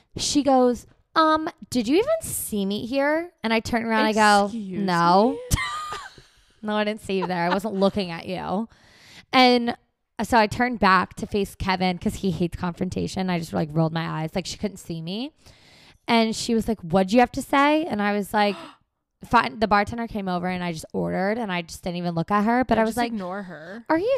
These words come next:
Speaker 1: serious?"
Speaker 2: Like, you're at a crowded bar. What do you expect?
Speaker 1: And so the same kind of story happened. So McKenna and her friends had gotten there pretty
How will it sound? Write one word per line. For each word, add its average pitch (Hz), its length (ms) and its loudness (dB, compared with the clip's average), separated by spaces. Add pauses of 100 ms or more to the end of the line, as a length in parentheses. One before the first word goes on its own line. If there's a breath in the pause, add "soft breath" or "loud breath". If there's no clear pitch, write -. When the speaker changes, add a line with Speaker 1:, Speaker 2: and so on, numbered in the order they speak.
Speaker 1:
serious?" 202 680 -2
Speaker 2:
Like, 320 180 -6
you're 320 120 -8
at 320 180 -6
a 494 240 -2
crowded 247 580 -8
bar. 175 300 -6
What 160 120 -10
do 208 60 -10
you 320 140 -4
expect? - 1000 -14 (420)
Speaker 1:
And 269 200 2
so 285 340 6
the 240 160 6
same 285 420 -2
kind 285 240 -2
of 262 60 -4
story 254 400 4
happened. 196 500 -2
So 226 160 0
McKenna 233 360 -4
and 302 80 -6
her 269 100 0
friends 220 240 -2
had 214 100 -2
gotten 208 240 2
there 208 120 -4
pretty 202 400 -4